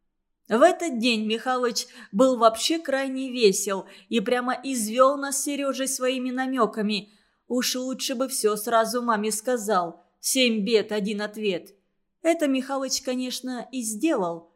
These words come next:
только в наше отсутствие. Но результат его сообщения оказался для нас совершенно неожиданным. За вечерним чаем мы с Сережей мучительно обдумывали, как же сегодня вечером удрать в городской сад.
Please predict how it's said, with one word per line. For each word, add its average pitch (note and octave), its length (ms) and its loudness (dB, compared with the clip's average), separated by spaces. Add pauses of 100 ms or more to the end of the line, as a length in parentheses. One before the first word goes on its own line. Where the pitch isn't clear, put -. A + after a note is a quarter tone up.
(260)
только C#4+ 320 2
в C#4 80 0
наше C4+ 300 -6
отсутствие. G3 960 -6 (140)
Но A3+ 180 4
результат A#3 600 2
его A3+ 160 -2
сообщения A#3 680 0
оказался A3 600 -2
для G#3 200 -2
нас C4 340 -4 (300)
совершенно B3+ 880 0
неожиданным. G3+ 920 -4 (500)
За G#3 180 0
вечерним C#4 520 -2
чаем C#4+ 380 -2
мы A#3+ 160 -4
с - 80 -4
Сережей C4 560 -6 (240)
мучительно D#4+ 640 -2
обдумывали, G3 800 -2 (180)
как D#4+ 220 6
же D4+ 120 -4
сегодня C#4 460 0
вечером D4 460 -2
удрать B3+ 400 0
в A#3 80 -10
городской B3+ 460 -2
сад. - 440 -2